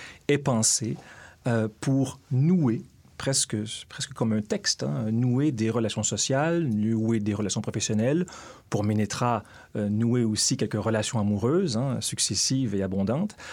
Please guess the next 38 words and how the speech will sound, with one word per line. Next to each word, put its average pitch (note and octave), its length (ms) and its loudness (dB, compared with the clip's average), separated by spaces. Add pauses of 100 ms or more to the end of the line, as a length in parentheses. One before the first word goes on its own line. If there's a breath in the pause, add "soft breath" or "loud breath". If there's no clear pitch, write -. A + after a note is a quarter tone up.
(180 loud breath)
euh, A2+ 600 4
mais, C3+ 320 4
euh, A#2+ 100 2
qui, A#2 460 0
qui - 100 -8
fait D#3+ 240 0
que, D3 500 2
euh, G#2+ 520 -2 (720 loud breath)
on A#2 580 2
rompt D3 420 2
un C#3 160 2
lien C3+ 320 2
pour - 200 -8
s'en B2+ 140 0
construire C#3 600 0
immédiatement C3+ 600 2
un C3 160 2
autre. B2+ 260 -2
C'est A#2+ 100 -2
de G#2+ 80 -2
cette - 220 -2
manière, A#2+ 420 2
du G2 100 -4
moins, A#2+ 260 0
que C#3+ 120 -4
Ménétra G#2 720 0
s'affiche - 800 -2
comme G2 160 0
étant, G#2+ 420 -2 (140)
euh, F#2+ 300 -4
comme G2+ 180 -4
étant G#2 180 -2
quelqu'un A2+ 380 -4
qui A2+ 260 -2
est A#2+ 80 0 (400 loud breath)
toujours, D#3 680 2
c'est - 220 -2
lui, G2 280 -6